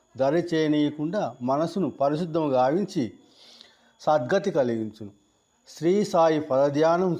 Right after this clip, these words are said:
చేయి. హృదయాన్ని ఆనందపరిచి ఆత్మ యొక్క సద్గుణాలను పునర్జీవనం చేయును.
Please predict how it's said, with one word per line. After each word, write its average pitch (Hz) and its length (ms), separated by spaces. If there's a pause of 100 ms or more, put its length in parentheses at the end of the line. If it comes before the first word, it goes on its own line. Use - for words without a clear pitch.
(140)
చేయి. 98 140 (680)
హృదయాన్ని 160 520 (100)
ఆనందపరిచి 156 920 (180)
ఆత్మ 156 400
యొక్క 151 300
సద్గుణాలను 156 960 (520)
పునర్జీవనం 170 680 (140)
చేయును. 110 320